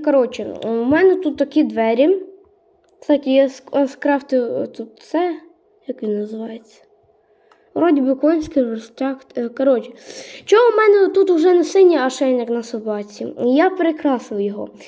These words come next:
Тільки потім вам розкажу, е, історію про мою собаку. Потім розкажу. Е, ну, у мене тут такі, я вже пост-,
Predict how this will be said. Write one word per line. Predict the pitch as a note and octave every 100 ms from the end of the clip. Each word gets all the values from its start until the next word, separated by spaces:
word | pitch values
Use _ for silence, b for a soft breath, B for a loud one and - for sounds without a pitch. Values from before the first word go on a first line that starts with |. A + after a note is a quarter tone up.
| B B
Тільки | D4+ F#4 F4+
потім | D4+ D4+ D#4 C#4
вам | C4 B3
розкажу, | A#3 - C#4+ D4+ D4+ C4+
е, | - A#3
історію | A#3 A#3+ B3+ C#4 B3
про | A#3 A3+ A3 G#3+ -
мою | G#3 G#3+ A3+ B3
собаку. | A#3+ - G3+ - - - _ b b b b b b b b b _ - C#4
Потім | B3+ B3+ A#3 A3+
розкажу. | A3+ - D#4+ D#4 C#4+
Е, | B3+ D#4+
ну, | G4+ G#4+ F4+
у |
мене | D#4 C#4+ C4
тут | - A#3+ A#3
такі, | A3+ A3+ A#3+ A#3+
я | A#3+
вже | A#3+ A3+
пост-, | A3+ A3 -